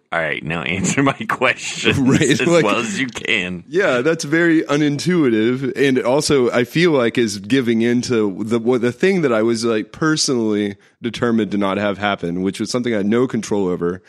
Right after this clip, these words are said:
Speaker 2: which is whether Archer would puke and keep us from going on the cool ride. Um,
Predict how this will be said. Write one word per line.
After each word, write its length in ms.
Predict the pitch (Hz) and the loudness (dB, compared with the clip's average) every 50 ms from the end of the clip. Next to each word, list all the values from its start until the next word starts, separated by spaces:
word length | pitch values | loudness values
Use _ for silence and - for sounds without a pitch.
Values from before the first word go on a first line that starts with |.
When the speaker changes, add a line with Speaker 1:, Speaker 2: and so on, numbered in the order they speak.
| _ _ _ _ _ _ - | _ _ _ _ _ _ -10
Speaker 2:
which 180 | 101 92 - | -10 -6 -4
is 140 | 107 101 90 | -4 -4 -2
whether 260 | 98 98 95 95 92 | -2 -2 0 0 0
Archer 300 | 95 101 95 - - 95 | 0 0 -2 -2 -2 -2
would 160 | 92 90 90 | -2 -2 -2
puke 240 | - - 110 101 - | 0 0 0 0 0
and 340 | 101 90 90 92 90 - - - _ - | 0 -2 0 -2 -4 -6 -8 -14 _ -10
keep 220 | - - - - | -8 -6 -4 -4
us 100 | 101 - | -4 -4
from 140 | - 98 95 | -4 -4 -2
going 260 | 87 98 92 90 90 | 0 0 0 0 0
on 120 | 92 90 92 | -2 -2 -4
the 60 | 92 | -4
cool 220 | - - 101 90 | -2 -2 0 2
ride. 320 | 90 92 92 76 73 - - _ _ _ _ - - - - _ _ _ _ | 2 0 0 -2 -4 -8 -12 _ _ _ _ -20 -20 -20 -20 _ _ _ _
Um, 560 | 107 110 107 98 98 92 90 90 92 95 95 | -4 -4 -2 -2 -2 -2 -2 -4 -6 -8 -10